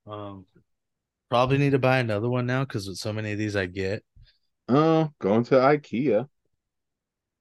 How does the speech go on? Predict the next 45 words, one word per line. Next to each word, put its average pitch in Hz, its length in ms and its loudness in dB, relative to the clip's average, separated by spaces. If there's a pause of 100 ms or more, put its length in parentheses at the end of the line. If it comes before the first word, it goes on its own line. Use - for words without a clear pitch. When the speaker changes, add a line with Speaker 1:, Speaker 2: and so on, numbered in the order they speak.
(220)
Speaker 1:
Eventually, 127 640 0
I'm 95 80 -4
gonna 90 140 -6
have 113 260 -6
to 87 120 -2
for 87 160 -14
sure. 107 460 -6
Speaker 2:
<laughs> 247 80 -8 (220)
Speaker 1:
Um, 92 420 -8 (1300)
yeah, 98 260 -2
'cause, - 380 -12
like, 92 200 -10
I 104 120 2
didn't 120 320 -2
even, - 40 -10 (140)
wasn't 113 340 -6
able 107 160 -10
to 98 60 -16
put - 200 -12
all 104 400 -6
of 104 160 -12
'em 98 60 -8
up, 110 160 -6
but 110 140 -6
maybe, 143 320 -2
I - 180 -14
don't 113 80 -2
know, 104 60 -4
I 110 80 0
have 113 100 0
another 101 220 -2
idea, 98 320 0
so 104 120 -6
I 101 40 -2
don't 98 120 -2
have 98 160 -2
to 98 80 -8
buy 95 340 2 (640)
another 143 280 8
cabinet 113 480 0
just 113 240 -2
for 104 120 -4
those, 107 440 0
'cause, 101 220 -8
like, 98 340 -8